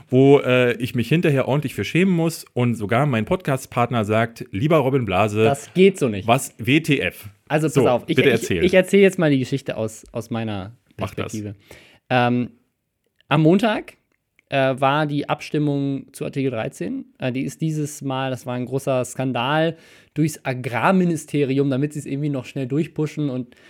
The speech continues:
Speaker 2: Katharina Barley, äh, die ja im Justizministerium Vorsitz hat, da irgendwie nicht noch irgendwie dazwischen geschmissen wird, sondern haben gesagt, „Okay, wir machen das <laughs> übers, übers Landwirtschaftsministerium.“ Und dann saß dann da Julia Klöckner, ne? Und da habe ich den ganzen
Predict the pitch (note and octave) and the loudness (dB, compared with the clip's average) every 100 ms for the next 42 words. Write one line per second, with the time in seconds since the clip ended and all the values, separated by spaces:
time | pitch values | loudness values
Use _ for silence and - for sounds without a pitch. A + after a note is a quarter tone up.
0 | - _ C#3 C#3 C#3+ C3+ A#2+ C3 C#3 C3+ | -20 _ -4 -2 0 0 -2 0 0 0
1 | C3+ C3 B2 A#2 B2+ B2 B2 A#2+ D#3+ - | -2 -4 -6 -6 -6 -6 -6 -8 -8 -6
2 | C3+ B2 B2+ B2 A#2+ A#2+ B2 B2+ B2 A#2+ | -8 -8 -8 -8 -8 -8 -8 -8 -6 -6
3 | B2 B2 A#2+ B2 - - _ _ _ _ | -4 -4 -4 -6 -10 -20 _ _ _ _
4 | C#3+ C3 D3+ D3 C#3 C#3+ C3+ - D#3+ E3 | -6 -4 -2 0 0 -2 -2 -4 -4 -2
5 | D3+ - - D#3 D#3 C#3 C#3 C3+ B2+ C3 | -4 -6 -6 -6 -4 -2 -2 -4 -4 -4
6 | A#2+ B2 D3 C3+ C3+ B2+ - B2+ - - | -6 -4 -2 -2 0 -2 -2 -6 -6 -8
7 | C#3 B2+ C3+ B2 F#3 F3+ E3+ F3+ F3 - | -6 -4 -2 2 2 0 -4 -6 -8 -10
8 | D#3 D3 - D3 D3 D3 - - G#2 - | -10 -10 -4 -2 -2 -4 -10 -20 -20 -6
9 | D#3 F3+ E3+ B2+ D3+ F#3 D#3+ B2+ C3 C#3 | 0 2 4 2 2 -2 -2 0 0 0
10 | D3+ D3 D3 D3 - _ _ - D#3+ - | 2 2 0 -2 -10 _ _ -2 -2 -2
11 | - - C3 - D3 C#3 D#3+ E3 D#3 C#3 | -8 -8 -4 -4 -2 0 0 0 0 2
12 | F3+ A3 G3+ G3 | 0 0 -2 -2